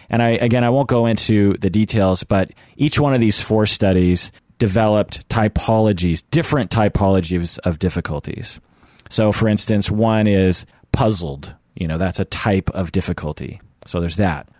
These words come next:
Also, previous literature has discovered frequency of difficulties.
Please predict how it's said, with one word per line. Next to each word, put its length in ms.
Also, 540
previous 440
literature 400
has 240
discovered 540
frequency 720
of 120
difficulties. 800